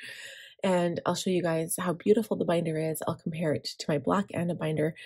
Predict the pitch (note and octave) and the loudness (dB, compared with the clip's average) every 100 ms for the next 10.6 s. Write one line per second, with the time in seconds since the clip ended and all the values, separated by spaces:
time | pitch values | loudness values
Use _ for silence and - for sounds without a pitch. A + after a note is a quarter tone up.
0 | - - - C#4 D#4 - C4+ A#3 - G#3+ | -18 -20 0 4 6 10 10 10 4 0
1 | G3+ F3+ F3+ D3+ - F#3 F3+ - - E3+ | 2 2 0 -2 0 0 0 -4 -2 0
2 | E3 D3+ E3+ D3+ - - E3 - - D#3 | 0 2 0 0 -4 -2 -2 -4 -2 -2
3 | F3 E3+ - D#3+ - - D#3+ D#3 F3+ F#3+ | -2 -4 0 0 -2 -2 0 0 2 6
4 | G#3+ - F3 D#3+ E3+ G3+ B3 B3+ - - | 6 4 0 2 2 4 4 4 2 -14
5 | - - - - F3+ F3+ - D#3 - B3 | -20 -20 -16 0 2 2 2 -2 2 2
6 | B3 G#3 G3+ G3 F3+ F3+ - - G3+ G3+ | 6 4 4 2 2 0 -6 4 4 6
7 | F3+ E3+ F3 - F3 E3+ F3+ F3 E3 - | 2 0 -2 -4 -4 -2 0 2 2 2
8 | - E3+ - - - - - F#3 E3+ G#3 | -2 -4 -8 -16 -20 -16 -2 0 2 6
9 | A3 G3+ F#3+ F#3 F3+ C4 C4+ G#3 F3 F3 | 6 6 2 2 2 2 4 2 4 2
10 | - F3 - F3 F3+ G3 | 2 0 0 0 4 4